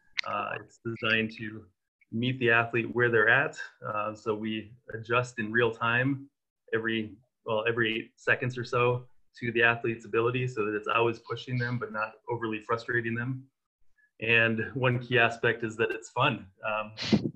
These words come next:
they're actually in there competing against each other, which we, we kinda differentiate from many products that sit on a shelf. Uh, uh, the guys and girls will put the headset back on simply to get back in there and beat their colleagues.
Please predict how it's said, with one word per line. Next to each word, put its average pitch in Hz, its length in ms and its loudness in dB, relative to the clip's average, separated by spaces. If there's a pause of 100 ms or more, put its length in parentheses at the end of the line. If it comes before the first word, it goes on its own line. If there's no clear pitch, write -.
(420)
they're 117 160 6
actually 117 440 0 (280)
in 139 140 8
there 131 140 8
competing 127 480 0
against 123 280 4
each 113 180 0
other, 127 340 6
which 110 180 -2 (480)
we, 117 460 -2 (260)
we 120 80 -4
kinda 117 300 4
differentiate 123 680 2
from 110 520 -2
many 120 220 -2
products 113 460 4
that 113 220 0
sit 135 180 2
on 113 140 2
a 107 40 -4
shelf. 127 440 2 (480)
Uh, 107 440 0 (920)
uh, 104 300 -4
the 113 60 -6
guys 113 300 4
and 110 100 -2
girls 110 440 2 (300)
will 113 100 -2
put - 180 -4
the 117 60 0
headset 123 360 2
back 113 220 4
on 120 240 4
simply 113 360 -2
to 110 140 4 (460)
get 127 140 -2
back 117 200 4
in 117 120 2
there 110 140 4
and 104 120 -8
beat 110 140 -8
their 101 120 -2
colleagues. 107 480 0